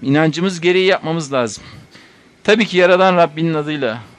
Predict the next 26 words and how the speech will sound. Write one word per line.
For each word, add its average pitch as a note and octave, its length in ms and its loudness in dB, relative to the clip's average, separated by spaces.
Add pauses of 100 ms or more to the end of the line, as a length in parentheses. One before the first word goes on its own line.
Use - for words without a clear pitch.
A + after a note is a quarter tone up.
okumamız A2 440 -6
gerekiyor. A2 520 -8
Onu D#3 180 -2
düşünerek D3+ 480 -2
okumamız C3 420 -4
gerekiyor D#3 360 -2
ama F#3 100 0
okumak F3 400 -2
zorundayız D3 600 -6
bunu. G#2+ 200 -6
Bütün D#3 280 -6
bu C#3 40 -12 (100)
kainat C#3+ 380 -2 (520)
kitabını, D3 440 0
ilimleri, C#3+ 680 -2 (380)
hepsini F#3+ 380 -2
pozitif, C#3+ 520 -8 (680)
diğer D#3 240 4
sosyal D3 420 -8
ilimlerin D3 320 -2
hepsini E3+ 480 -2
derinlemesine E3+ 600 0
okumak F#3 440 -4
durumundayız. B2+ 680 -4 (880)
Yani, E3+ 240 2
e, B2 380 -10